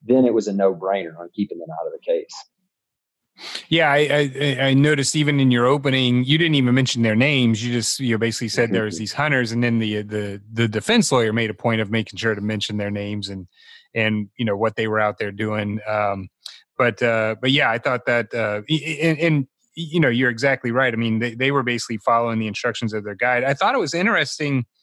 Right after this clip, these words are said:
Speaker 2: how, uh, they found out that they had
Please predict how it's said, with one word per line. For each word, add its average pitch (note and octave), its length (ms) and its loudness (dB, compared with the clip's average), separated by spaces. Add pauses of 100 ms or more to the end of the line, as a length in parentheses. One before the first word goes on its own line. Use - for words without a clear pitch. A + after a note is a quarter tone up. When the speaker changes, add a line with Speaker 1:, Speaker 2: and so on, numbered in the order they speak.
(460)
Speaker 2:
how, D#3 640 0
uh, C3 360 2
they B2+ 180 0
found D3 420 0
out C3+ 320 0
that B2+ 240 -4
they C3 260 0
had A#2 340 -2